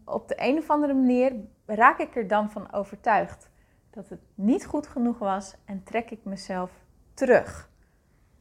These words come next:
Dan stop ik met zichtbaar zijn, dan stop ik met online komen, dan stop ik met mijn,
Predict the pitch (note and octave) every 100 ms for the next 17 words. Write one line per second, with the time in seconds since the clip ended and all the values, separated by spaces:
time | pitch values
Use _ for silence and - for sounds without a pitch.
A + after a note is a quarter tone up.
0 | _ _ _ _ _ _ _ _ _ _
1 | _ _ - G#3 G3+ G#3 G3+ - C4 C4+
2 | D#4+ D4+ D#4 - G#3 - G#3+ G#3+ G#3+ G#3+
3 | F#3+ F#3 - - D4 D4+ D4+ D4 B3+ B3+
4 | B3 - A3+ G#3+ G3+ G3 G3 G3 F#3+ F#3+
5 | F3+ - - - C#4+ D#4 D4 B3 A#3+ A#3+
6 | A#3 A#3 A3 G#3+